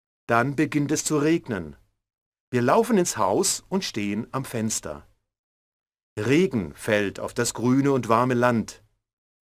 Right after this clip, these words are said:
"Klopstock", sage ich leise.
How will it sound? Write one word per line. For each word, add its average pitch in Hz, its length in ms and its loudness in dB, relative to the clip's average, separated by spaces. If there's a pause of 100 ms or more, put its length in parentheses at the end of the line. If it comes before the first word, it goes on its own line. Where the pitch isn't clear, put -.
(420)
"Klopstock", - 720 -4 (600)
sage 87 280 -4
ich - 180 -16
leise. 76 480 -14